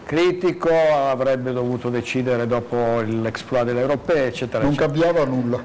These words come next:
Speaker 1: Finalmente da Grillo si sente dire qualcosa di ragionevole, tantissimi S M S,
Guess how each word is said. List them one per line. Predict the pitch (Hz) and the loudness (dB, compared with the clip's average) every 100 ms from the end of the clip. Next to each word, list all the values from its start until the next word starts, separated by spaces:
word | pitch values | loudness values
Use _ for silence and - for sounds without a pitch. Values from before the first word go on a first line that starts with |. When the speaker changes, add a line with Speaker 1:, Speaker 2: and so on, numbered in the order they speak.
| - | -10
Speaker 1:
Finalmente | - 147 175 180 208 214 202 175 | -2 2 2 2 2 0 0 2
da | 180 | 2
Grillo | 175 214 226 202 | 2 0 2 0
si | - | -2
sente | 147 208 214 190 185 | -2 0 0 0 0
dire | 165 196 202 | 2 2 2
qualcosa | - 160 - 180 180 156 | 2 -2 0 0 0 0
di | 160 | 0
ragionevole, | 156 147 170 208 202 160 | 0 0 0 2 2 0
tantissimi | - 160 202 196 185 175 | 0 -2 -2 -2 0 -2
S | - | 0
M | 170 165 175 | 0 2 0
S, | - 160 143 | 0 0 0